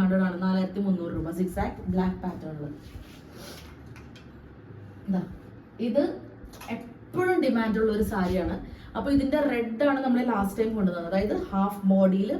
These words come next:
പ്ലെയിനും ഹാഫ് ബോഡി താഴത്തേക്ക് ഡിസൈനും വരുന്ന kind of pattern ആണ് കേട്ടോ. ഭയങ്കര ഡിമാൻഡ് ആണ്. ഇത് എപ്പോ കൊണ്ടുവന്നാലും അപ്പൊ കഴിഞ്ഞു, അതേപോലെ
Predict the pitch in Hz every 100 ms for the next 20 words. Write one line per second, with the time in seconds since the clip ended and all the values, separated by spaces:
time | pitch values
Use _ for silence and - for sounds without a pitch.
0 | - 208 196 190 294 - - - - -
1 | 208 196 196 190 190 - 196 190 185 180
2 | 220 196 180 175 185 196 180 170 185 -
3 | - - - - 196 190 - - 196 180
4 | - 190 190 170 - 196 185 - - -
5 | - - - - - - - - - -
6 | - - - - - 190 214 277 302 277
7 | 233 220 220 214 185 185 196 - - -
8 | 311 311 269 220 226 226 226 320 - 196
9 | - - 302 294 220 196 196 180 202 240
10 | 277 285 247